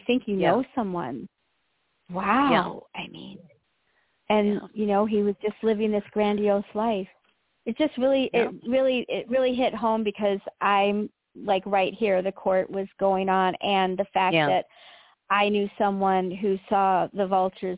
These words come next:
Speaker 1: flying around the farm, and that didn't even
Speaker 2: Yeah.
Speaker 1: get into the hearing or anything. So we were hearing stuff
Speaker 2: Wow.
Speaker 1: about, you know, the police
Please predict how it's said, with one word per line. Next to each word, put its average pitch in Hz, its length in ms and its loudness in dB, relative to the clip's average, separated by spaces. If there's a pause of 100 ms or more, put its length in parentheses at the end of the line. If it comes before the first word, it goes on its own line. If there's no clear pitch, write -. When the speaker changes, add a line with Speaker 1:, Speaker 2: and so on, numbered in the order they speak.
(120)
Speaker 1:
flying 185 280 2
around 185 280 0
the 185 80 -8
farm, 180 600 -2
and 190 160 0
that 185 300 2
didn't 202 200 -2
even 190 300 -2
Speaker 2:
Yeah. 151 260 2
Speaker 1:
get 185 220 0
into 180 600 -6
the 185 120 0
hearing 170 440 -4
or 180 80 -6
anything. 180 540 -10
So 190 100 0
we 190 160 2
were 196 100 0
hearing 190 480 -2
stuff 135 280 2
Speaker 2:
Wow. 123 120 -10 (480)
Speaker 1:
about, 185 400 0 (100)
you 202 160 -6
know, 185 140 -2
the 185 80 -14
police 196 260 -4